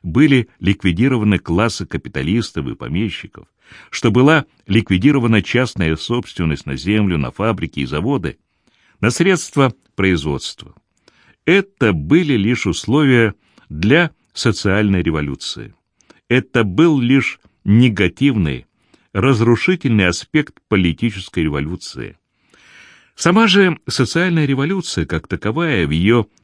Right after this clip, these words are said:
позитивном, созидательном содержании,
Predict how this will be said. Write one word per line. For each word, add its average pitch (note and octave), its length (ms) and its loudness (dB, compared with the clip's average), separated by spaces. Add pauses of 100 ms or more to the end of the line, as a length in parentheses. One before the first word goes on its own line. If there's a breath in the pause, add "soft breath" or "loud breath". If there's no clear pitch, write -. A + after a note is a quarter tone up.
позитивном, F#2+ 720 2
созидательном E2+ 760 -2
содержании, A#2+ 760 -4